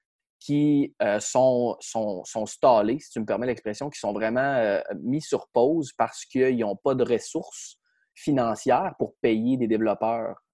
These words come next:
Euh, tout le monde sait un peu comment les développeurs aujourd'hui, les, les prix sont exorbitants. Ou à l'inverse, euh, justement, ils ne sont pas capables de trouver de main-d'œuvre pour, pour développer tout ça. Euh, donc,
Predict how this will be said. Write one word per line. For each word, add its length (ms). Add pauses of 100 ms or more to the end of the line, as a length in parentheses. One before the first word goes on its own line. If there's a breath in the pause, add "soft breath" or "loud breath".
Euh, 120 (840)
tout 80
le 80
monde 180
sait 160
un 120
peu 100
comment 320
les 160
développeurs 400
aujourd'hui, 340
les, 120
les 120
prix 180
sont 200
exorbitants. 640 (560 soft breath)
Ou 100
à 60
l'inverse, 720
euh, 100
justement, 380
ils 60
ne 40
sont 180
pas 140
capables 380
de 100
trouver 380
de 40
main-d'œuvre 500 (120)
pour, 320
pour 140
développer 420
tout 160
ça. 140 (580)
Euh, 240
donc, 240